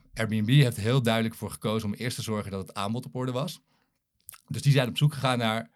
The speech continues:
eh, leegstaande kamers of mensen die hun huis of kamer wilden verhuren. En dat hebben ze heel innovatief gedaan. Ze hebben namelijk zich puur gefocust op Craigslist in Amerika.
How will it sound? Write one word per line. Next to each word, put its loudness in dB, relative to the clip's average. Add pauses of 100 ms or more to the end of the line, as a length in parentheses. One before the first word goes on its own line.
eh, -4 (100)
leegstaande -4
kamers -4
of -12
mensen -4
die -6
hun -4
huis -6
of -14
kamer -8
wilden -10
verhuren. -8
En -20 (440)
dat -8
hebben 0
ze 0
heel 2
innovatief 0
gedaan. -4
Ze 0
hebben 0
namelijk -2
zich -10
puur -2
gefocust -6
op -12
Craigslist -4
in -8
Amerika. -2